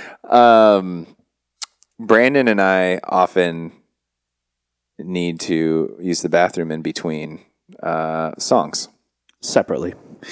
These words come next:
Speaker 1: Yes. Uh, we haven't gotten to the point where we're sharing the
Speaker 2: No
Speaker 1: bathroom
Speaker 2: sword
Speaker 1: yet.
Speaker 2: fighting yet. Our
Speaker 1: <laughs> No.
Speaker 2: friendship is not that great yet.
Speaker 1: No, but it might be soon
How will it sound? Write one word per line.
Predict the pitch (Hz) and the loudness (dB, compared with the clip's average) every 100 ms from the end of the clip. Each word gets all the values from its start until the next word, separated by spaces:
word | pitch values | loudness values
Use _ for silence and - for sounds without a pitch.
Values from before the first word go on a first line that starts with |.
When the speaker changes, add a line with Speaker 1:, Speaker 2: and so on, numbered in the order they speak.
| - - - - | -12 -12 -12 -2
Speaker 1:
Yes. | 185 - - 92 - - - | -2 0 -2 -2 -4 -8 -4
Uh, | 90 90 82 78 - - - - | 0 2 0 -4 -12 -20 -16 -2
we | 101 | 2
haven't | 123 127 110 | 4 4 4
gotten | 104 95 101 | 4 4 4
to | |
the | 95 | 2
point | - 98 90 | 4 2 4
where | 87 | 6
we're | 82 | 4
sharing | - 90 87 | 2 2 4
the | 131 | 6
Speaker 2:
No | |
Speaker 1:
bathroom | 123 - | 4 2
Speaker 2:
sword | 120 90 | 2 2
Speaker 1:
yet. | 82 | 2
Speaker 2:
fighting | 92 87 80 | 0 0 -4
yet. | 85 76 - | -4 -6 0
Our | 123 | 0
Speaker 1:
<laughs> | |
No. | 104 | 2
Speaker 2:
friendship | 98 131 - 147 104 | 4 2 2 0 0
is | 113 120 | -2 -4
not | 110 101 - 92 87 | -4 -6 -12 -20 -2
that | 98 90 - | 0 0 -2
great | - 82 71 - | -6 -6 -6 -12
yet. | 71 - | -14 -6
Speaker 1:
No, | 98 82 78 | -2 -2 2
but | - 143 | 4 6
it | 147 | 6
might | 147 151 127 | 6 4 4
be | 120 107 104 - | 4 6 4 2
soon | - 127 101 87 | 0 4 4 2